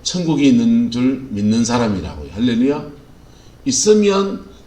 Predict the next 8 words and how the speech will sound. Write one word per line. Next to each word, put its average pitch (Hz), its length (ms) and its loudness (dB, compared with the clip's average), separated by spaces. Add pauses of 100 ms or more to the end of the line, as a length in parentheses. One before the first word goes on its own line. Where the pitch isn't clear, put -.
그 175 160 -4
갈 156 260 0
준비를 190 540 -2
단디하고 196 600 -2
가야지요. 82 720 -12 (1120)
안 113 140 -8
그렇습니까? 90 640 -8 (1700)
그 165 300 -8